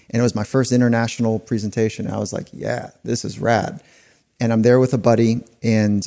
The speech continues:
um, I was just graduating. So it was about probably twenty years ago now, my, my program, and the president of the school was there as well. And, um, it was a conference. And so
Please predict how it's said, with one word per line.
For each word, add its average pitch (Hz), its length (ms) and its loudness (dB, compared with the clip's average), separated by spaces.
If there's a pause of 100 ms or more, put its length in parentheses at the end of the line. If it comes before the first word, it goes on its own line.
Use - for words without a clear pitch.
um, 101 340 -2
I 117 40 0
was 107 160 -2
just 135 320 0
graduating. 107 880 2
So - 140 -6
it - 20 -2
was 104 100 -2
about 107 280 -4
probably 104 200 -2
twenty 113 240 2
years 104 160 2
ago 98 140 -4
now, 107 280 -2 (240)
my, 104 260 -2 (100)
my 104 220 -2 (220)
program, 123 460 2 (400)
and 110 140 2
the 104 40 0
president 113 380 4
of 101 60 0
the 107 60 0
school 107 260 0
was 104 140 0
there 101 140 0
as 101 140 -6
well. 101 300 -4 (640)
And, 104 340 2
um, 98 460 0 (140)
it - 60 -8
was 110 100 0
a 110 40 -4
conference. - 420 -8 (360)
And 117 200 2
so 113 380 4